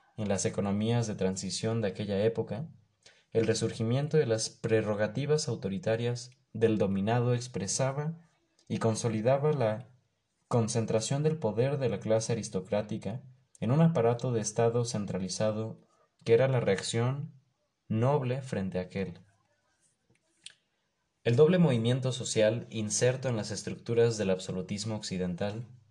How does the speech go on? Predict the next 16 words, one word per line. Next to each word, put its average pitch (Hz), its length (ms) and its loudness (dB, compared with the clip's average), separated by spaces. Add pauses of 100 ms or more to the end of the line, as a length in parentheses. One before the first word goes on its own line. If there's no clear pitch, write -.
(400)
encontró 113 560 0
así 135 420 -2
su - 200 -2
concordancia 113 680 -2
jurídica 143 720 -4 (480)
en 113 140 0
la 107 120 4
reintroducción 107 800 -2
del 131 140 -2
derecho 101 340 -4
romano. 90 440 -4 (640)
La 107 160 0
famosa 127 420 0
máxima 120 720 -2 (320)
de 98 540 0 (400)
Ulpiano 110 720 -2